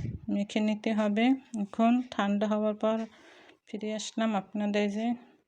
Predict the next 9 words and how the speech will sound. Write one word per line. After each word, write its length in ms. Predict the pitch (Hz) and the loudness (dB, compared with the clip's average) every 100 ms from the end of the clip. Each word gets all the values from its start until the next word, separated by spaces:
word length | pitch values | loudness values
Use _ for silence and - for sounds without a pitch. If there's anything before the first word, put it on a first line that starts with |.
| _ _ _ _ - | _ _ _ _ -4
আমি 160 | 196 | -2
ট্রান্সফার 520 | 202 196 208 208 220 214 | 0 2 0 -2 0 0
করে 220 | 214 220 214 | 2 0 0
যে 100 | 214 | -2
সেনের 380 | - 202 202 208 | 0 2 4 2
ভিতরে 340 | 214 220 220 | 2 2 2
নিয়ে 240 | 214 208 214 | 2 2 2
আসলাম। 440 | 214 - 220 226 254 262 - _ | 0 0 2 4 4 2 -4 _
এখন 280 | _ - 214 | _ -10 -8